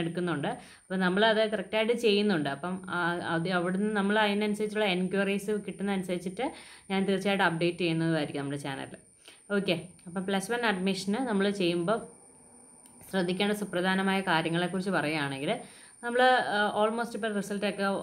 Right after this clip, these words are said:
ആ, റിസൾട്ട് വന്നിട്ടാണ്. പ്ല-, സി ബി എസ് സിയിലൊക്കെ വന്നതിന് ശേഷം നമുക്ക് almost ട്വൻറ്റി ഫോർത്തിനൊക്കെ അലോട്ട്മെന്റ് വരുന്നുള്ള, ആ, സ്-, ആ, സ്-, ക്ഷമിക്കണം,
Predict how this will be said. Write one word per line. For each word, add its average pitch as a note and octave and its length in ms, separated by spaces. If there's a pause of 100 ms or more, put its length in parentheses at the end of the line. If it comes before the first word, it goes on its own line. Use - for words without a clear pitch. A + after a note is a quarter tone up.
ആ, F3+ 40 (300)
റിസൾട്ട് G3 340
വന്നിട്ടാണ്. E3+ 500 (120)
പ്ല-, E3+ 120 (360)
സി F#3 160
ബി F#3+ 60
എസ് F#3 60
സിയിലൊക്കെ G3 220
വന്നതിന് F#3 240
ശേഷം F#3 220
നമുക്ക് F#3+ 240
almost F#3 300
ട്വൻറ്റി F3+ 280
ഫോർത്തിനൊക്കെ F3+ 480
അലോട്ട്മെന്റ് E3 520
വരുന്നുള്ള, E3 400 (520)
ആ, - 20 (280)
സ്-, - 60 (100)
ആ, - 20 (100)
സ്-, F3 220
ക്ഷമിക്കണം, F#3 420